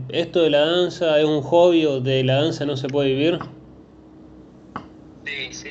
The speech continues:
Speaker 2: me repasó y si bien mi familia me apoyó siempre con el baile, porque empecé a bailar desde muy chiquito, desde los doce años, eh, se viene como de una costumbre social de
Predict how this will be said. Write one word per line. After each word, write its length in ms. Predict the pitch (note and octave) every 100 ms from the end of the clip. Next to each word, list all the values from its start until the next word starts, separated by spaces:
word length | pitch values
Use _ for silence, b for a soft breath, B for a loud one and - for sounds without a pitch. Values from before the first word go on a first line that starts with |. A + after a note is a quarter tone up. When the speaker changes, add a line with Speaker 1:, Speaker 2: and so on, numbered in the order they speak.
| C3
Speaker 2:
me 100 | C3
repasó 520 | F#3 - F#3+ - G3 G#3+ A3+ A#3 A#3 -
y 280 | - B2 B2 - - -
si 180 | - C#3
bien 180 | D3 D#3+
mi 100 | D#3
familia 480 | C#3+ C3+ D3+ D#3+ D3+
me 100 | B2+
apoyó 480 | A2 A#2+ B2+ D3
siempre 460 | D3+ D#3+ F3+ D3 C3
con 140 | B2
el 120 | B2 C3
baile, 400 | D3+ D#3 D#3 D#3+
porque 300 | - C3 A2
empecé 300 | G2+ - A2+
a 40 |
bailar 320 | A#2 A#2+ A#2+
desde 160 | A#2+ -
muy 200 | - -
chiquito, 580 | - - D3+ B2+ C#3+ D#3 - - - - - -
desde 120 | -
los 120 | A2
doce 300 | B2 C3 D#3
años, 520 | C#3+ D3+ D#3 F3 - - - - - -
eh, 500 | B2 B2 A#2 A2+ A2+ G#2+ - - - - - -
se 220 | - -
viene 300 | C3 C#3+ D3
como 260 | C#3 B2+ A#2+
de 100 | B2
una 260 | C3+ C#3
costumbre 560 | C3+ B2+ C#3+ D3 D3 D3
social 600 | - B2+ - C3+ C3+ C3+
de 380 | C3 C3 C3+ C#3+